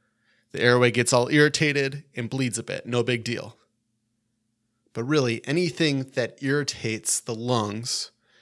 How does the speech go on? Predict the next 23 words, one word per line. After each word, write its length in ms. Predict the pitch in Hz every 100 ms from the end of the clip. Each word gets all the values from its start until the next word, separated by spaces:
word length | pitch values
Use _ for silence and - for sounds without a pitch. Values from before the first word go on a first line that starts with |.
| _ -
can 140 | 151
cause 320 | 131 98 101
hemoptysis. 500 | 131 135 - - -
So 380 | - - 107 104 _ _ _ -
other 420 | 156 147 127 107
infections, 760 | - 113 - - - - - -
classically 580 | - 131 123 - 127 120
tuberculosis 1080 | 127 107 143 139 127 117 120 120 113 107 113
is 100 | -
the 100 | -
other 300 | 117 117 113
big 260 | 120 117
one, 300 | 113 110 107 - - - -
and 160 | 117 117
is 120 | 113
actually 300 | 123 120 120
the 100 | 107
most 400 | 113 127 127 -
common 500 | - 123 117 117 117
cause 460 | - 113 107 104
of 180 | - 110
hemoptysis 720 | - 107 104 - 107 98 - -
globally. 640 | 117 117 117 113 - -